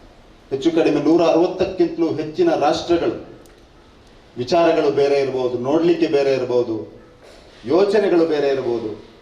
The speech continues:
ಆದರೆ ನಮ್ಮ ಯೋಗವನ್ನ ಅಪ್ಪಿಕೊಂಡು ಒಪ್ಪಿಕೊಂಡು ಇದೊಂದು ಜೀವನ ಪದ್ಧತಿ, ಇದೊಂದು ವಿಶ್ವಕ್ಕೆ ಶಾಂತಿ ಸಹಬಾಳ್ವೆಯನ್ನ ಕೊಡಬಲ್ಲಂತ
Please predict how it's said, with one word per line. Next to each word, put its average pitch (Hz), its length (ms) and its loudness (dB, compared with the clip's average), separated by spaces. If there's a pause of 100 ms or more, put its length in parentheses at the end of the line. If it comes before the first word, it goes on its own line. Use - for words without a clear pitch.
(600)
ಆದರೆ 127 200 0
ನಮ್ಮ 156 360 0
ಯೋಗವನ್ನ 139 480 2
ಅಪ್ಪಿಕೊಂಡು 127 600 -2
ಒಪ್ಪಿಕೊಂಡು 127 560 -2
ಇದೊಂದು 131 300 -2
ಜೀವನ 160 360 0 (100)
ಪದ್ಧತಿ, 131 360 -6
ಇದೊಂದು 123 340 -2
ವಿಶ್ವಕ್ಕೆ 147 460 -4
ಶಾಂತಿ 143 480 -6
ಸಹಬಾಳ್ವೆಯನ್ನ 147 720 0
ಕೊಡಬಲ್ಲಂತ 156 840 -2